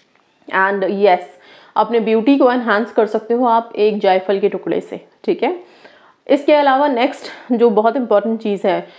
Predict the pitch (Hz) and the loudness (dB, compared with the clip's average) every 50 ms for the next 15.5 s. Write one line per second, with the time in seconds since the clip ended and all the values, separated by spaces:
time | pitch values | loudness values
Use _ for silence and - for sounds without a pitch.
0 | - _ _ - 226 233 254 262 262 294 269 262 262 254 254 254 254 277 285 302 | -20 _ _ 0 2 2 2 2 2 0 2 4 4 2 2 2 2 2 2 2
1 | 370 - - 262 277 226 214 214 214 - 247 254 247 240 240 240 240 240 240 226 | 0 -2 0 0 2 4 4 2 0 -2 -4 -2 -2 -2 -2 -2 -2 -2 -2 -2
2 | 214 185 180 - 175 170 175 175 - 170 160 - - - 180 - - _ _ _ | -2 -4 -4 -4 -4 -4 -4 -4 -6 -8 -8 -8 -10 -12 -12 -14 -18 _ _ _
3 | _ _ _ _ _ _ _ _ _ _ _ _ _ _ _ _ _ - - - | _ _ _ _ _ _ _ _ _ _ _ _ _ _ _ _ _ -8 -2 0
4 | 185 190 190 196 196 214 226 247 277 302 302 302 302 294 302 - - 226 240 262 | 2 2 4 4 2 2 2 4 4 4 4 4 4 2 2 0 0 0 0 0
5 | 269 226 202 208 214 233 262 262 302 240 202 240 - 254 247 262 233 202 208 - | 2 0 0 0 0 -2 0 2 2 2 2 0 -2 -4 -2 -2 -2 -2 -2 -4
6 | 214 214 - 226 233 247 269 285 - - 214 214 202 190 220 226 233 240 262 220 | -6 -6 -4 -2 0 0 0 -2 0 2 0 0 0 0 -2 0 0 0 0 2
7 | 185 208 214 226 220 220 214 220 294 - - - _ _ _ _ - - 254 247 | 2 0 0 0 0 0 2 2 0 0 -6 -18 _ _ _ _ -4 -4 -4 -2
8 | - 254 247 247 247 - - 294 285 294 320 339 339 349 339 294 233 214 190 185 | -2 -2 -2 -2 -2 0 2 2 4 4 4 2 2 2 2 2 4 2 2 2
9 | 196 202 196 - 233 233 240 226 190 196 220 214 202 - - 233 269 349 - - | 2 0 -2 0 0 0 0 0 -2 -2 -2 -4 -2 -2 -2 -2 -2 -2 -8 -16
10 | _ - - 202 190 202 208 214 240 247 - 214 214 214 214 226 214 214 - - | _ -8 -6 -4 -2 0 0 0 -2 -2 0 0 0 0 2 0 -2 -2 -2 -6
11 | 220 190 185 185 214 220 226 220 269 254 302 - - - - - _ - 226 202 | -2 -2 0 0 0 0 -2 0 -2 -2 -4 -4 -8 -16 -20 -18 _ -6 -2 0
12 | 277 277 277 - - 302 277 247 254 254 240 247 240 233 226 220 202 190 190 196 | 2 0 0 0 0 0 0 2 0 0 -2 -2 -2 -2 0 0 0 0 0 0
13 | 226 240 233 233 - - 247 220 220 247 262 330 - - - _ _ _ - - | 0 0 -2 -4 -2 0 0 0 0 -2 -4 -4 -6 -10 -18 _ _ _ -4 0
14 | 254 285 320 349 339 302 294 285 294 285 - 330 320 330 302 285 277 226 254 254 | 0 0 2 2 0 0 0 0 -2 -2 0 0 2 4 4 2 2 2 2 0
15 | 247 226 254 285 370 330 277 254 220 | 0 0 0 -2 -2 -2 0 0 -2